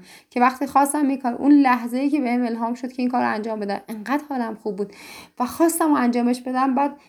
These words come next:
مثلاً یک ساعت انداختمش عقب که من اون کار رو یک ساعت بعد انجام بدم. بعد انقدر ذهنم حرف زد، "خب الان که می‌خوای انجام بدی، این هست، اون هست، اون هست، تو چرا انقدر عجله داری؟ فلان کنی، فلان."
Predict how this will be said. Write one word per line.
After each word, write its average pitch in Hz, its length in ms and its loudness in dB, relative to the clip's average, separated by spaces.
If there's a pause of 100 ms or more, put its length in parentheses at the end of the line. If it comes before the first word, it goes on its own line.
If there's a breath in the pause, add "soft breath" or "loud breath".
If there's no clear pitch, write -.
(120)
مثلاً 247 500 2
یک 285 200 2
ساعت 254 260 0
انداختمش 247 580 -4
عقب 233 280 -2
که 254 120 -4
من 240 220 2
اون 247 280 2
کار 208 320 0
رو 220 60 -2
یک 247 160 2
ساعت 240 220 -2
بعد 247 180 4
انجام 202 360 -4
بدم. 196 240 -4
بعد 247 120 -4
انقدر 247 280 -2
ذهنم 247 280 2
حرف 202 200 -2
زد، 220 160 -6
"خب - 180 -14
الان 196 260 -4
که 226 60 -18
می‌خوای 208 200 -4
انجام 185 200 -6
بدی، 202 120 -4
این 214 180 -4
هست، 214 240 0
اون 208 140 -6
هست، 208 240 -4
اون 202 140 -6
هست، 208 240 -6
تو 220 60 -10
چرا 208 180 -6
انقدر 214 200 -2
عجله 185 260 0
داری؟ 208 140 -2
فلان 196 300 -4
کنی، 202 200 -4
فلان." 196 320 -6